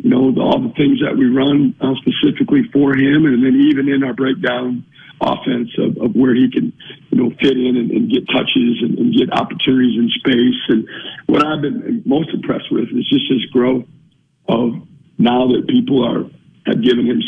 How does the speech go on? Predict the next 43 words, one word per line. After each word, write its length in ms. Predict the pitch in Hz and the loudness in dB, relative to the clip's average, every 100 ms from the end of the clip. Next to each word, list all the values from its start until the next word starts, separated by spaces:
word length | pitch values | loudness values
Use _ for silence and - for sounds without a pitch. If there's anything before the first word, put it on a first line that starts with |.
| - | 0
so 100 | 139 | 2
many 200 | 123 113 | 2 2
different 360 | 120 - 127 | 0 -2 -4
coverages 460 | 127 123 113 117 113 | -2 0 0 0 0
around 280 | 120 117 110 | 0 0 0
the 60 | |
basket 420 | 110 113 110 - - | 0 0 -2 0 0
when 120 | 107 | 0
he 80 | 110 | 0
has 180 | 107 | 0
the 80 | 101 | 0
ball, 540 | 113 110 110 107 - - - - - - | 0 2 0 -2 -6 -14 -18 -18 -10 -2
and 260 | - - | 0 2
he's 200 | 240 262 | 2 2
just 260 | - 117 - - | 0 -2 -4 -10
handled 420 | - 120 135 117 - | -2 0 2 2 0
it 200 | - - | -2 -4
for 100 | 127 | -2
the 100 | - | 0
most 300 | - - - | 0 0 -2
part 220 | 135 123 | -2 -2
really, 320 | 113 120 123 117 | 0 0 2 2
really 260 | 120 113 | 2 2
good, 240 | 113 117 113 | 0 0 -2
especially 480 | - 131 127 135 | -2 -4 0 0
lately, 280 | 117 117 113 | 2 2 0
like 180 | 117 117 | 0 -2
last 280 | - - 135 | -2 -2 0
night. 260 | 123 123 - - - - - | 0 0 -4 -12 -18 -8 0
You 80 | 117 | 2
know, 100 | 120 | 2
he 60 | |
had 140 | 139 - | 2 2
three 180 | 135 | 0
assists 360 | 113 - - - | 0 -2 -4 -4
and 80 | 101 | -2
zero 220 | 117 - | -2 -2
turnovers, 600 | - 120 117 110 117 - | -2 -2 0 0 0 0
and 180 | - - - - - - | -2 -4 -6 -14 -14 -4
he 160 | - | 0
had 140 | - - | 0 0
to 80 | |
handle, 560 | - - 123 - - | 0 2 2 0 -2